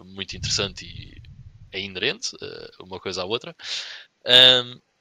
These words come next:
e eu acho que, ah, nos últimos anos acabei por fazer um bocado as pazes com aquilo que é hoje em dia, estás a ver? Do estilo, I don't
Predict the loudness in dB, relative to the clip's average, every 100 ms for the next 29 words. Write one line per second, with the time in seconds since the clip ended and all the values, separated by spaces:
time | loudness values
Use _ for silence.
0 | -12 -12 -16 _ 0 2 2 4 6 6
1 | 4 -6 -10 -6 -2 0 0 0 -6 -12
2 | -16 -20 _ _ -4 -2 -2 -6 -4 2
3 | 2 2 -2 -6 -8 -8 -4 -2 -2 -4
4 | -2 -2 0 0 0 -2 -4 0 2 0
5 | -6 -8 -6 -4 -6 -6 -10 -10 -14 -2
6 | 0 0 -2 -2 -4 -8 -8 -8 -8 -14
7 | _ -12 -10 -6 -4 -6 -8 -20 -20 _
8 | _ _ -6 -4 -2 -4 -6 -10 -16 _
9 | -20 _ _ _ _ _ _ _ _ -4
10 | -4 -6